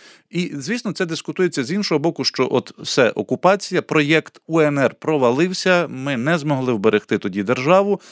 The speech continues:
нас зрадили всі. І з усіх боків, і, по суті, оцей період там з початку двадцятих до початку дев'яностих — це період совєтської окупації. Як ви це тлумачите?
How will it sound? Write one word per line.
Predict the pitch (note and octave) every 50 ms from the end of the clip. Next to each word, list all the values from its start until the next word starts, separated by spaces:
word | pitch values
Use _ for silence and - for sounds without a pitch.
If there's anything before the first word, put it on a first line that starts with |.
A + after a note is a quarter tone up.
| - _ -
нас | C3+ C3 A#2 G2+ - - G2
зрадили | F#2+ G#2 B2+ E3 G3 G3+ F3+ F#3+ F#3 F#3
всі. | F3+ E3 - - G3 G3 F#3+ - _ _ _ _ _ _ _ _ _ _ _ _ _ - - - -
І | C3 B2+ B2+ A#2+ - - - - - - -
з | G#2+ G#2+
усіх | C#3 C#3+ - E3+ E3 C3+ B2+
боків, | C3 C#3+ C#3 - D3+ D#3+ D3+ C3+ -
і, | F#3 G#3
по | G3+ - D3+
суті, | - - - - F#3+ F3 - - D#3+ D#3+ D#3 D3+ D3+ D3+ D3+ C3
оцей | - A2+ A2 - - C3+ A#2+
період | - - B2 B2+ C#3 E3+ F#3 F#3 F3 - _
там | - D3+ C#3 C#3+ C#3 C3
з | G#2 A2+ A#2
початку | F#2+ - A2 - B2+ A#2 - - -
двадцятих | F#2+ F#2 G#2+ G#2 - - A2+ A2+ A2 - - G2+ F2 -
до | F2 F2 A2+ A2 G2
початку | - G2+ - - - F#2+ F#2 - - F2+
дев'яностих — | F2 F#2+ F#2 G#2 A2 C#3 F#3 F3+ - - - -
це | - D#3 D3+
період | - C3+ G#2+ G#2 B2 C3 -
совєтської | - A2 G2 G#2+ G#2+ - - - - G2+
окупації. | G2 F#2+ - - - - E2+ E2 - - - F2+ G#2
Як | B2 F3 F#3+ F#3 - -
ви | C3+ A#2+ C#3+ B2+
це | - - - G2
тлумачите? | - - G#2 G#2 G2+ G2 F2 - - - - - -